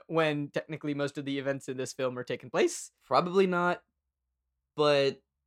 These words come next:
Speaker 2: you know what? Neither was Hank Williams.
Speaker 1: When was Hank Williams born?
Speaker 2: That's a good question, but probably not in the forties.
Speaker 1: Hold up. Time for Google.
Speaker 2: Are we actually doing this?
Speaker 1: I mean, it's my podcast. We can do what we want.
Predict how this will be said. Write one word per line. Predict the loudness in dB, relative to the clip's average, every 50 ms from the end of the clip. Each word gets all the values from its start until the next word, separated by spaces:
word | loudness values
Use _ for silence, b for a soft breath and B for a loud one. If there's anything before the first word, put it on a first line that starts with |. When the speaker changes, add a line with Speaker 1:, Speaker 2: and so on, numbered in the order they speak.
| _ -18
Speaker 2:
you | -12 -8 -6 -6
know | -4 -2 0
what? | 2 2 2 2 0 0 -2
Neither | -2 -2 0 0 -2
was | -4 -6
Hank | -8 -10 -12 -10
Williams. | -8 -8 -8 -8 -8 -10 -12 -14 _ _ _ _
Speaker 1:
When | -6 -2 0 2
was | 2 2 2
Hank | 0 0 2
Williams | 4 4 4 4 2 0 -4 -8 -10
born? | -12 -12 -12 -12 -14 -18 _
Speaker 2:
That's | -14 -12
a | -12
good | -12 -10 -4
question, | -4 -4 -4 -4 -6 -10 -10 -8
but | -6 -8 -8 -6
probably | -6 -6 -6 -4
not | -6 -6 -6
in | -6
the | -8
forties. | -10 -10 -8 -8 -8 -10 -10 -14 _ _ _ _ _
Speaker 1:
Hold | -10 -4 -2
up. | -2 -2 -2 -4 _
Time | -4 -4 -4 -4
for | -2
Google. | 0 0 0 0 -2 -6 -10 _ _ _ _ _ _ _ _ _ _ _ _ _ -12
Speaker 2:
Are | -8
we | -8
actually | -8 -8 -8 -12 -14
doing | -14 -14 -14
this? | -14 -14 -16 -18 _ _ _ _ _
Speaker 1:
I | -10 -8 -4
mean, | -2 -2 -2 -2 -2 -6 -10 -16
it's | _ _ _ _ _ _ _ _ _ _ _ _ _ _ _ _ _ _ _ -4
my | -4 -4
podcast. | 0 2 2 2 2 2 0 -2 -2 -2 -4
We | -8
can | -6 -4
do | -2 0
what | 0 0 0 -2
we | -2
want. | -2 0 0 -2 -2